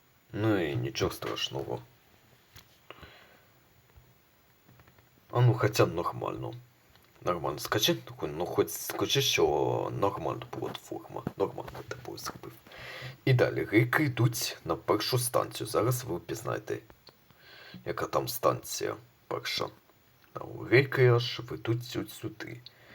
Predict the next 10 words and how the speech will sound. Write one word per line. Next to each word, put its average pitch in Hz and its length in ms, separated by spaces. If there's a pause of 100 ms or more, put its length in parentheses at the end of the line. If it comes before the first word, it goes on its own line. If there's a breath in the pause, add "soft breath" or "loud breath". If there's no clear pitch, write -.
(720 loud breath)
І 107 160
от 55 480
сюди. 76 1120 (1000)
А 67 100
отут, 123 360
о, 76 500 (420)
як - 240
я 64 120
круто - 340
зробив. - 500